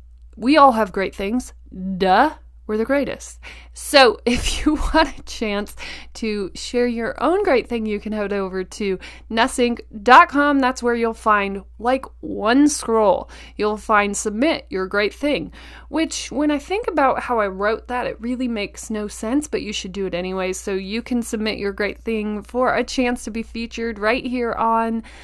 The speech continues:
The Death of a Dream. I know, it's kinda scary, right? You're gonna tell a bunch of strangers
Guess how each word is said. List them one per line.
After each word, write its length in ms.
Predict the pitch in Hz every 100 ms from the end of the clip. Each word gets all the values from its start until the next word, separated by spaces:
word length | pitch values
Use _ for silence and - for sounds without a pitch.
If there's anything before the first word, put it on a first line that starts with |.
| - - -
The 100 | 208
Death 260 | 226 226
of 140 | 226 214
a 60 |
Dream. 400 | 202 214 214 214
I 140 | - -
know, 520 | 233 220 220 214 202
it's 160 | - -
kinda 240 | - 240
scary, 480 | 220 - 196 202 202
right? 340 | 185 180 214 - - - - -
You're 120 | 220 220
gonna 180 | 214
tell 300 | 202 202 208
a 40 | 208
bunch 240 | 208 202
of 60 | 214
strangers 1400 | - - - 202 196 208 208 240 269 294 311 302 -